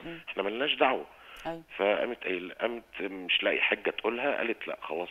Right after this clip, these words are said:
Speaker 2: أنا عايزة أعيش لوحدي، ومامته ما تجيلناش البيت نهائي، ولا ابني يروح لها."
Speaker 1: دخلت مامتك في الحوار يعني؟
Speaker 2: في الموضوع بدون داعي، ده ماما دي اللي هي يعني كانت ب-،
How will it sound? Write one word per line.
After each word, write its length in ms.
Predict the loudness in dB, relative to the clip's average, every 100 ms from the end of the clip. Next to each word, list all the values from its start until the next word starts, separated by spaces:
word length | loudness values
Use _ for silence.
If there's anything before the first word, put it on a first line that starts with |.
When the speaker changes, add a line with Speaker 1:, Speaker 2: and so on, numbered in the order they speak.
| -6
Speaker 2:
أنا 120 | -6
عايزة 220 | -6 -6
أعيش 240 | -2 -2 0
لوحدي، 360 | -4 -4 -6
ومامته 400 | -6 -6 -8 -12
ما 60 | -14 -10
تجيلناش 420 | -10 -4 2 2
البيت 420 | 0 -4 -4 -4
نهائي، 480 | -12 -2 -2 -2 -8 -12 -20 -20 -20 -18 4
ولا 200 | 8 8
ابني 240 | 4 -6
يروح 280 | -4 -6 -6
لها." 180 | -8 -10 _ _ _ _ _ _ _ _
Speaker 1:
دخلت 480 | -12 -10 0 0 2
مامتك 280 | -2 0 -2
في 60 | -4
الحوار 400 | 0 2 4 2
يعني؟ 200 | -6 -2
Speaker 2:
في 120 | -2
الموضوع 460 | 4 4 6 2
بدون 400 | 2 -6 -4 0
داعي، 440 | 12 12 12 8 2
ده 120 | 2
ماما 240 | 4 4
دي 100 | 2
اللي 160 | -2 0
هي 160 | 2 6
يعني 380 | 6 6 2
كانت 260 | -4 -8 -8
ب-، 40 | _